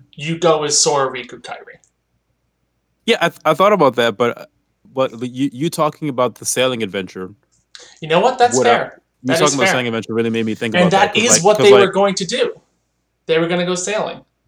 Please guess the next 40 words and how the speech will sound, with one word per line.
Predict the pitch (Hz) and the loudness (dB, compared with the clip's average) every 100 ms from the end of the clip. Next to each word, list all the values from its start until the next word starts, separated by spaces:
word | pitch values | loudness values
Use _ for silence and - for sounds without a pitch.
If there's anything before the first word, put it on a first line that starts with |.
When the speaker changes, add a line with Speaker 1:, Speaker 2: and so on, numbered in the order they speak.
| _ - | _ -6
Speaker 2:
Yeah, | 143 104 | 0 0
so | 90 120 | 0 -2
since | 147 147 | 0 0
they're, | - 131 | 2 0
you | 127 | 0
know, | 117 | -4
if | 98 | -2
they're | 127 113 | -2 0
pirates | 131 139 110 - | 0 2 0 -2
and | 104 | -8
everything, | 98 101 107 | -8 -8 -8
it | |
would | 107 | -6
be | 110 | -6
nice | 120 117 | -4 -6
to | 117 | -6
be | |
like, | 110 107 | -6 -4
Hey, | 175 139 113 _ _ _ _ _ _ - 120 | -4 -4 -6 _ _ _ _ _ _ -18 -8
you | 117 | -2
know, | 123 127 | 0 0
like, | 120 110 | 0 0
"Hey, | 151 131 | -2 0
guys, | 117 117 | 2 0
like, | 113 104 | -2 -4
my | 113 | -6
friend, | 110 127 127 | -2 -4 -2
I'm | 120 120 | -4 -2
friends | 143 143 | -2 -2
with | 127 | -4
Jack. | 110 117 101 110 | -2 0 0 -2
Let, | 113 - | -8 -8
why | - 107 123 | -16 -6 -6
don't | 120 | -4
you | 123 | -4
guys | 120 | -4
come | - 113 | -4 -8
with | 117 - | -8 -8
me?" | 90 92 _ - | -12 -14 _ -10
Speaker 1:
Mm-hmm. | 180 233 | -8 -8